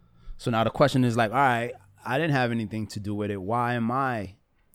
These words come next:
born in sin? Well,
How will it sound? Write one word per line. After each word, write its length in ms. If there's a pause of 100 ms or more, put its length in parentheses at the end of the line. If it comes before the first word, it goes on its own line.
(120)
born 420
in 140
sin? 500 (960)
Well, 540